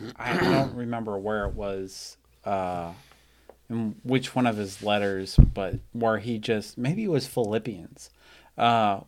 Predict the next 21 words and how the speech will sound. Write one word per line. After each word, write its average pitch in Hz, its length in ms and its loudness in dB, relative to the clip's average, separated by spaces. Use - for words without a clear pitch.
where 120 200 8
he 117 180 0
just 120 320 2
expresses, 113 840 0
like, 101 260 0
s-, - 280 -12
extreme 131 720 8
anguish 104 720 0
over 113 240 2
the 101 140 2
fact 104 500 2
that 95 320 4
his, 120 680 2
his 110 280 -8
brothers 120 600 8
in 104 380 -2
the 104 100 0
Jewish 113 440 2
faith 123 460 6
aren't 110 300 0
accepting 101 720 0